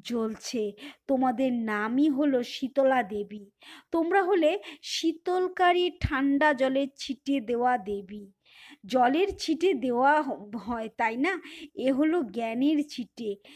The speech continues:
যে জ্ঞান, যে আত্মার উপর দেওয়া, যেটা আত্মার উপর দেওয়া হয়। আত্মা পবিত্র হলে শীতল হয়ে যায়।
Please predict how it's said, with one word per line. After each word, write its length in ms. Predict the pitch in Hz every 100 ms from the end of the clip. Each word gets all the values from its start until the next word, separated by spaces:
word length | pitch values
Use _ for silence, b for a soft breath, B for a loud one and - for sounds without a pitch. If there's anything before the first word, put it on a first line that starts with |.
| B -
যে 500 | 208 - 320 330 359
জ্ঞান, 640 | 269 254 247 269 294 240
যে 280 | 196 285 320
আত্মার 500 | 277 233 - 311 302
উপর 300 | 294 311 311
দেওয়া, 480 | 233 233 247 294 349
যেটা 320 | 233 247 320
আত্মার 420 | 233 - - 311
উপর 240 | 302 302 247
দেওয়া 320 | 233 220 214
হয়। 300 | 208 208 208 - B 165 -
আত্মা 480 | 285 294 - 302 370 B B -
পবিত্র 680 | 254 294 359 - - 359 339
হলে 420 | 233 254 392 339 - B -
শীতল 560 | - 302 294 330 349
হয়ে 260 | 339 330 320
যায়। 300 | 311 302